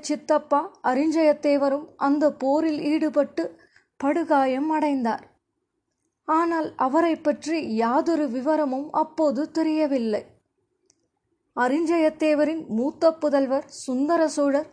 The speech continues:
சின்னஞ்சிறு பிராயத்து பிள்ளை. ஈழத்துப் போருக்கு சென்றிருந்தார்.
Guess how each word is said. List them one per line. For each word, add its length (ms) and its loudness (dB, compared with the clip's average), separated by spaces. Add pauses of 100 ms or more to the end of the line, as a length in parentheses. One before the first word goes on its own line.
சின்னஞ்சிறு 720 0
பிராயத்து 640 -2
பிள்ளை. 440 -4 (1700)
ஈழத்துப் 640 -2
போருக்கு 520 2
சென்றிருந்தார். 840 -2